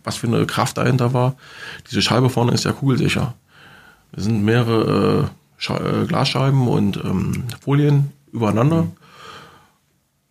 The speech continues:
Speaker 2: Behält
Speaker 1: Sollen
Speaker 2: eigentlich ja eigentlich eine Pistolenkugel
Speaker 1: Genau,
Speaker 2: stand.
Speaker 1: hält eine Pistolenkugel stand. Bricht dabei zwar auch, aber fängt halt diese Kugel ab.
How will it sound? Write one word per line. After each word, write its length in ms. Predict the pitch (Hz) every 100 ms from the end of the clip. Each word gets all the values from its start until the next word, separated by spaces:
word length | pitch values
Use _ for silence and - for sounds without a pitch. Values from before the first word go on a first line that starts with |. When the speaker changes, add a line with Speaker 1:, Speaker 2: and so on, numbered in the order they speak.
| -
Speaker 2:
Behält 320 | 143 123 120
Speaker 1:
Sollen 100 | 117
Speaker 2:
eigentlich 240 | 131 156 156
ja 100 | -
eigentlich 300 | 117 127 131
eine 120 | 123
Pistolenkugel 640 | - - 135 139 135 127
Speaker 1:
Genau, 100 | 120
Speaker 2:
stand. 140 | 110 107
Speaker 1:
hält 80 | 113
eine 80 | 120
Pistolenkugel 580 | 117 117 120 120 123 113
stand. 360 | 107 98 - - - - - _ _ _
Bricht 240 | 117 123 123
dabei 220 | 107 107
zwar 260 | - -
auch, 300 | - 151 -
aber 260 | - 110 110
fängt 260 | - 123 123
halt 140 | 110
diese 140 | 113
Kugel 260 | 113 117 104
ab. 140 | -